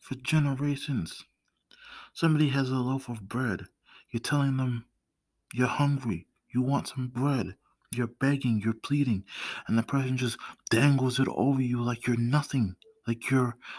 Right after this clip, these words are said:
like you're an animal, like you're a cow. Well, you're gonna say,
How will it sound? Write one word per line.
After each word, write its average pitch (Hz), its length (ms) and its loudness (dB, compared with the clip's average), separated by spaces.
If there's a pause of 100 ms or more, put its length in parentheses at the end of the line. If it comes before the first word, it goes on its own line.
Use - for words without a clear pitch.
(100)
like 110 160 -4
you're 127 140 4
an 117 180 -2
animal, 135 440 2
like 107 260 -6
you're 120 120 -2
a 113 140 -8
cow. 139 540 -2 (1300)
Well, 123 380 4 (1160)
you're 139 140 8
gonna 123 500 4
say, 113 480 0